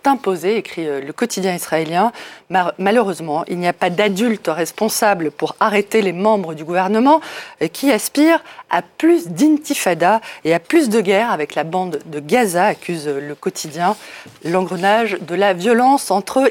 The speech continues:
Israéliens et Palestiniens, auquel assiste avec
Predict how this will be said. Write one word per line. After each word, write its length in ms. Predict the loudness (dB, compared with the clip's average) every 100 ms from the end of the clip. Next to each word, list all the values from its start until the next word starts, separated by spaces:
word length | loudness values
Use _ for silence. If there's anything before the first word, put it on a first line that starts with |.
| 0
Israéliens 680 | -6 -2 -2 0 0 0 0 0
et 100 | 0
Palestiniens, 600 | 0 -2 -2 -4 0 0 -2 -16 -10
auquel 380 | -6 0 0 2 -2
assiste 380 | -6 -10 -8
avec 260 | -6 -6 -4